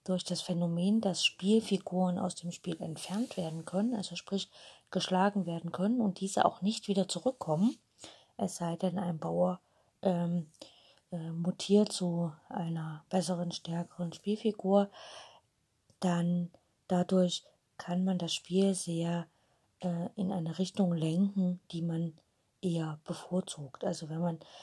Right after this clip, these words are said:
eher ein Typ ist, zum Beispiel, der mit langschrittigen Figuren spielt, also gerne wirklich mit Türmen, Damen und Läufer spielt, der wird eher dazu neigen, dass er vom Gegner die Springer entfernt. Wohingegen, wenn man ein Spielertyp ist,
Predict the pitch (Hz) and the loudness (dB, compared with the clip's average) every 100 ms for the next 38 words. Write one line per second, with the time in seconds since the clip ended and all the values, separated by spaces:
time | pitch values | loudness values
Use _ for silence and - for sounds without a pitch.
0 | - _ 190 175 165 170 165 170 185 - | -20 _ -4 -2 -2 -4 -6 -4 -4 -2
1 | 190 - 170 165 170 - 170 160 170 165 | -2 -4 -6 -4 -4 -4 -8 -4 -4 -4
2 | 165 - 160 175 196 - 202 185 190 175 | -6 -6 -2 -2 -2 -2 -4 -2 -2 -2
3 | 175 - 180 208 247 247 - 214 269 269 | -4 -2 2 2 2 -6 -6 -4 -4 -6
4 | 175 160 175 170 180 - - - - - | -14 -12 -8 -2 -2 -4 -12 -20 -20 -20
5 | - 170 - 165 - 175 - 180 180 175 | -10 -8 -6 -6 -4 -4 -2 2 4 4
6 | 170 170 170 165 160 165 165 170 160 165 | 2 0 -2 -4 -6 -4 -4 -4 -6 -6
7 | 190 233 226 - 202 - - - _ 190 | -6 -6 -6 -2 -2 -2 -20 -20 _ 2
8 | 190 202 - 208 214 196 - 175 175 190 | 4 4 6 6 6 4 0 -4 0 0
9 | 196 190 180 175 170 170 190 190 190 170 | 0 -2 -4 -8 -6 -2 -2 0 -2 -2
10 | - - 247 196 170 165 - 165 214 240 | -6 0 2 2 2 -4 -6 -2 -2 -2
11 | _ _ - - - - - 185 180 185 | _ _ -20 -18 -18 -10 0 2 4 2
12 | 185 202 185 175 175 180 165 - - 190 | 2 2 2 0 -2 -4 -6 -8 -4 -2
13 | 202 - 196 202 185 | 0 -2 -2 -2 -2